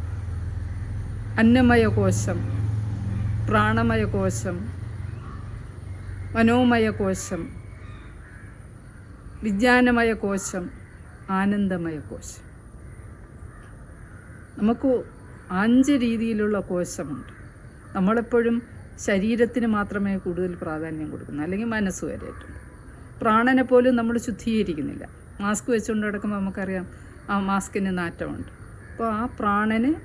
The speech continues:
ശുദ്ധീകരിക്കേണ്ടി ഇരിക്കും. ആ പ്രാണനെ നമ്മൾ ശ്രദ്ധിക്കാറില്ല. അതാണ് നമ്മളെ നിലനിർത്തുന്നത് എങ്കിലും നമ്മൾ ശ്രദ്ധിക്കാറില്ല. വിജ്ഞാനമയ കോശം ഉള്ളിലേക്കുള്ള വിജ്ഞാനത്തിന് നമ്മൾ പ്രാധാന്യം കൊടുക്കണം. കാരണം നമ്മുടെ ബുദ്ധി, ബുദ്ധിക്ക്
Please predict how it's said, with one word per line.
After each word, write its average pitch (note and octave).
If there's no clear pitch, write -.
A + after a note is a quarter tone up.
ശുദ്ധീകരിക്കേണ്ടി F#3+
ഇരിക്കും. -
ആ G#3+
പ്രാണനെ A3
നമ്മൾ A3+
ശ്രദ്ധിക്കാറില്ല. G3+
അതാണ് A3
നമ്മളെ A#3+
നിലനിർത്തുന്നത് G#3
എങ്കിലും F3+
നമ്മൾ F3
ശ്രദ്ധിക്കാറില്ല. -
വിജ്ഞാനമയ C#4
കോശം G#3+
ഉള്ളിലേക്കുള്ള A3+
വിജ്ഞാനത്തിന് A#3
നമ്മൾ G3
പ്രാധാന്യം E3+
കൊടുക്കണം. C3+
കാരണം E3+
നമ്മുടെ G3
ബുദ്ധി, F#3+
ബുദ്ധിക്ക് F#3+